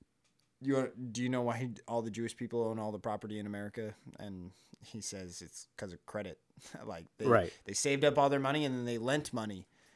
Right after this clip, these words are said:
Speaker 1: And, <laughs> you know, and it was, and it was that whole thing. So, um, but the United States
Speaker 2: Goes all the way back to Shakespeare's Merchant of Ven-, Venice. Okay, so we've d-, kinda delved in. This is a,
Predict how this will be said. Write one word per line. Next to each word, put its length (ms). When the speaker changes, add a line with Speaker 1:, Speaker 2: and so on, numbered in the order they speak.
Speaker 1:
And, 280
<laughs> 0
you 200
know, 140
and 160
it 80
was, 300
and 180
it 20
was 160
that 160
whole 200
thing. 340
So, 320
um, 520
but 200
the 80
United 320
States 220
Speaker 2:
Goes 160
all 140
the 80
way 60
back 260
to 260
Shakespeare's 600
Merchant 360
of 80
Ven-, 220
Venice. 480
Okay, 260
so 360
we've 340
d-, 80
kinda 320
delved 360
in. 140
This 220
is 160
a, 60